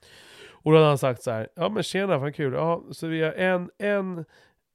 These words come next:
en, vad fan kallade han sig själv? Jag minns inte vad Alexander Bard kallade sig själv, man kallar sig, eh, en bonde, en rasta och en neger." Mm.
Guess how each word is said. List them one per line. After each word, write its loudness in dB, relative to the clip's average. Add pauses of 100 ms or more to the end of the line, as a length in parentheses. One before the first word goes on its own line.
(720)
en, -4
vad -6
fan -2
kallade -4
han -4
sig -12
själv? -6
Jag -6
minns -6
inte -12
vad -2
Alexander -8
Bard -4
kallade -8
sig -12
själv, -10
man -6
kallar -8
sig, -12 (800)
eh, -16 (140)
en 0
bonde, 0
en -2
rasta -4 (440)
och -6
en -6
neger." -6 (500)
Mm. -10